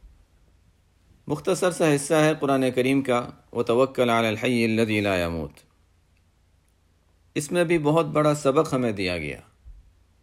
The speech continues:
ہم اپنے آپ کو سوچیں، اپنے حالات کو سوچیں۔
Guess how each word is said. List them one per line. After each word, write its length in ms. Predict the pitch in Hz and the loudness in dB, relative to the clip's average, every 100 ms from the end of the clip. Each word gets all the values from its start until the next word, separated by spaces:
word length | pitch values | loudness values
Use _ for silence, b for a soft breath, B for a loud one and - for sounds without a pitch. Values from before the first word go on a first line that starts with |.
| - - _ _ _ _ - 131 | -20 -20 _ _ _ _ -10 -2
ہم 120 | 143 | 0
اپنے 240 | 143 143 | 2 2
آپ 260 | 139 151 151 | 2 2 2
کو 120 | 143 | -2
سوچیں، 420 | 135 123 120 127 147 - _ _ _ - | 0 0 0 -4 -6 -14 _ _ _ -6
اپنے 260 | 120 131 | -4 -2
حالات 480 | 113 120 117 127 131 | 0 2 4 2 0
کو 140 | 127 123 | -2 0
سوچیں۔ 460 | 117 117 117 113 | 0 0 -2 -6